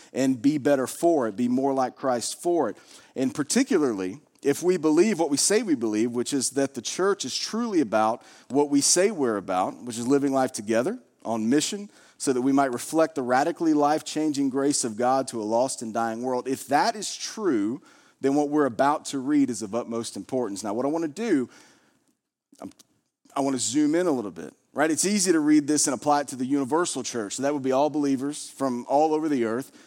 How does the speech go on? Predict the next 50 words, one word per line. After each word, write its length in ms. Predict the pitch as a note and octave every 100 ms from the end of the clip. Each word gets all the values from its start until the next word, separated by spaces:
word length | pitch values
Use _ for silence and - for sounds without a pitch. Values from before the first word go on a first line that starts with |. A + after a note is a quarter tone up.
| _
that 180 | B2+ C3
are 160 | C3 B2+
joined 320 | B2 D3 D3
together 400 | C3+ C#3 B2+ B2
in 60 |
Christ, 360 | A2+ D#3 D3 -
which 120 | A2+
we'll 80 | B2
talk 200 | C3 A#2+
about 240 | A#2+ A#2
later. 240 | D3 E3 B2+
But 140 | A#2
for 160 | - C3
our 220 | E3 A3+
particular, 580 | G3 - F3 D#3 C#3 B2 - - - -
uh, 140 | B2
purposes 540 | - F3 E3 C#3+ C#3+ C#3
this 160 | B2
morning, 280 | E3 F3+ D3+
I 40 |
want 160 | C#3 C3
to 60 | A2+
zoom 280 | C3+ B2+
in. 300 | D3+ D3 F#2 - _ _ _
And 80 | B2
I 40 |
want 100 | C3
to 80 | C3+
say 200 | F#3+ F#3
this. 340 | F#3 D#3+ A2+ C#3+
I 200 | D#3+ G#3
would 200 | G#3+ -
say 260 | - C#3+
that 140 | C3+ B2+
from 160 | B2+
where 200 | D3+ F3+
we 200 | E3+ E3
are 180 | D#3 D3
as 100 | C3
a 60 | B2+
church 320 | C#3 C3+ -
in 60 |
this 160 | A#2 A2
moment, 320 | A#2+ B2 A#2
the 60 | G#2+
message 420 | A#2 C#3+ D3+ A#2+
in 120 | A#2+
these 260 | B2+ D3 -
three 180 | C#3+ B2+
chapters 520 | B2+ B2 B2 A2+